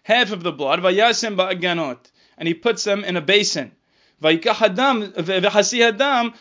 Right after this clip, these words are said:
zarak al mizbeach, and half of the blood he put on the mizbeach. And this is showing clearly the mutuality of the covenant. And that's the amazing thing about our covenant with God. I think this really captures everything.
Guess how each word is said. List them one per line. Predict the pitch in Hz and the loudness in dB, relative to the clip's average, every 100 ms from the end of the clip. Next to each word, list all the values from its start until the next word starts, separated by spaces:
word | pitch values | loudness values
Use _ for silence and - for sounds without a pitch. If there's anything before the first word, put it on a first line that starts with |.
| - | -6
zarak | 156 185 208 214 | 0 4 4 2
al | 196 165 | 0 -4
mizbeach, | 151 147 147 170 | -6 -2 -2 -2
and | 165 | -4
half | 247 294 269 | 0 0 0
of | 214 | -2
the | 202 | 0
blood | 202 190 185 - _ | 4 4 2 -6 _
he | 180 | -8
put | 170 214 | 0 0
on | 185 | 0
the | |
mizbeach. | 160 143 151 156 143 | -4 -6 -2 0 0
And | 170 | -4
this | 233 226 | -6 -6
is | 185 | -6
showing | - 233 214 190 | -2 -2 -2 -4
clearly | - 220 294 247 160 143 156 _ _ _ _ - | -8 -2 4 4 4 0 -6 _ _ _ _ -8
the | 147 175 170 | -2 0 2
mutuality | 202 262 233 208 196 214 208 151 143 - | 2 0 2 4 6 4 2 -2 -6 -6
of | 165 151 | -6 -6
the | |
covenant. | 147 165 147 135 127 | -8 -6 -6 -8 -10
And | 170 | -6
that's | 262 247 | -6 -6
the | 202 | -4
amazing | 165 175 170 170 | 0 0 -2 -6
thing | 147 139 | -10 -6
about | 135 139 | -2 0
our | 135 | 0
covenant | - 208 190 175 | 0 0 0 -4
with | 139 | -4
God. | 185 165 | 0 2
I | 165 | 2
think | 190 | 0
this | 185 | -2
really | 180 165 | -2 -2
captures | - 208 214 185 190 | 0 0 0 0 0
everything. | 226 277 - 156 | 2 0 -2 -8